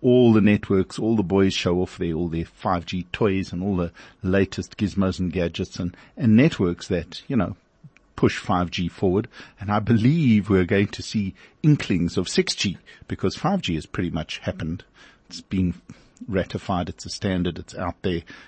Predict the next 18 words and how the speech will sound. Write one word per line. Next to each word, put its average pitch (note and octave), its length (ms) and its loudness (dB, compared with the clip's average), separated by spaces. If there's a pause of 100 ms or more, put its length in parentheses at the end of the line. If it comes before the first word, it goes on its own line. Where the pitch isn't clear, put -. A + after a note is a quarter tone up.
(120)
It's - 320 -12
available G#2 580 2
in F2+ 200 0
many A#2+ 200 6
countries E2+ 460 -4
around D#2+ 300 -4
the D#2+ 80 -6
world D#2+ 260 -6
already. F2+ 440 -4 (260)
Just - 180 -10 (380)
sign G2+ 260 0
up G2 160 -2
and G#2+ 300 -2 (160)
enjoy G#2 340 0
some G#2+ 200 0
five G#2 280 0
G. C3+ 300 -4 (400)
So A2 400 4